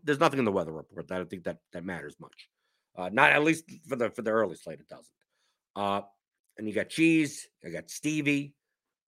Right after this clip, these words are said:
They'll hopefully have m-, all the lineups in at that point. Uh, hopefully. So tune in then. No show tomorrow.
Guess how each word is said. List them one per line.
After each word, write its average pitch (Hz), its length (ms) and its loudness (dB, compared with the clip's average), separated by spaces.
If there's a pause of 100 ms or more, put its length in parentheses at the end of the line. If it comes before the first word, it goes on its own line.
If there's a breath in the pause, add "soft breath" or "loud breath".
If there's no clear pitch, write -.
(1120)
They'll 135 200 4
hopefully 208 560 8
have 170 300 8
m-, 160 200 -6
all 170 220 6
the 151 80 4
lineups 170 440 6
in 107 280 -6 (420)
at 101 140 -4
that 147 240 4
point. 82 340 -12 (580)
Uh, 78 140 -12
hopefully. - 560 -8 (580)
So 85 180 -8
tune 135 340 -2
in 127 140 0
then. 123 280 2
No 175 200 8
show 196 300 8
tomorrow. 170 840 6